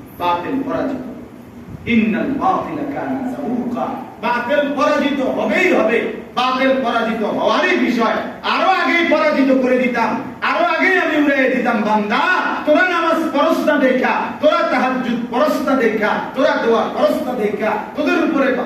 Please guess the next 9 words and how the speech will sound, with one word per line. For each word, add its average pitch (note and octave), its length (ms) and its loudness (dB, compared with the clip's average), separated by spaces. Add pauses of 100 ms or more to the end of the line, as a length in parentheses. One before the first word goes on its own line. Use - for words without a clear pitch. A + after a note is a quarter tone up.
(140)
মাতবরি A3 400 0
করে, - 400 -2 (100)
তোরা C#4 140 2
নামাজে B3 540 2
যত্নবান G3+ 560 0
হ, - 220 0 (220)
তাহাজ্জুদে A#3+ 600 2
যত্নবান G3+ 540 -2
হ, F3+ 360 0